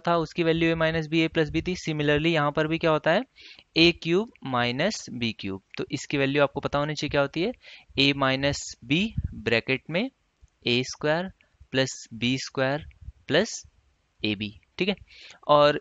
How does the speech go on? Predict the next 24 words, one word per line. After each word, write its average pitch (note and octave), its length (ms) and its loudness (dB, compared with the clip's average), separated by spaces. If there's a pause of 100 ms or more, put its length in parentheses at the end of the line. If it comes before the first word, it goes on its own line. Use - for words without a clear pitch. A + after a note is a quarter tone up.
(120)
सिमिलर D#3+ 560 2
वे F3 160 0
में F3+ 140 0
एक D#3 320 0
और D#3 220 6
होती D#3 260 -2
है, E3+ 120 2
क्या D#3 140 2
होती D3 200 0
है, E3+ 80 0 (100)
ए C#3+ 120 2 (100)
क्यूब E3 200 0 (120)
प्लस D3 240 2
बी D3+ 160 -4
क्यूब D#3 220 -2
होगा, D3+ 280 2
तब C#3+ 200 -2
यहाँ D3 220 2
पर D3 100 0
क्या D3 140 0
हो C#3+ 80 2
जाएगी D3 220 0
वैल्यू D3+ 300 2
आपकी, G#3+ 300 -2